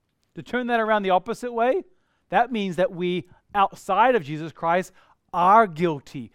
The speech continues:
We are condemned. Thank God we have Jesus Christ, that we have, we're called not condemned. There's another word there. It's the word free.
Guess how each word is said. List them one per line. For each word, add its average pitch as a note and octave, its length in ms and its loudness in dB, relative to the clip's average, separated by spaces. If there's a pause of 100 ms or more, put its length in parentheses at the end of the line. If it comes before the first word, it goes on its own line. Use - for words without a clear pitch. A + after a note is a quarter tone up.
(180)
We F#3 240 -6 (100)
are G3 320 6
condemned. C#3+ 720 -6 (200)
Thank F3+ 240 -8
God F#3 320 -2
we E3 120 -8
have D3+ 140 -8
Jesus C#3+ 320 -14
Christ, D#3+ 320 -6
that D3 80 -16
we C#3+ 120 -10
have, D3 140 -8 (220)
we're D#3 140 -14
called C3+ 320 -8 (220)
not C#3+ 480 -8 (220)
condemned. C3 680 -10 (180)
There's F3 160 -6
another C4+ 400 -2
word A#3 320 0
there. F3+ 260 2 (180)
It's G3 160 -10
the G#3+ 200 -2
word A3 460 0 (640)
free. F3+ 580 -2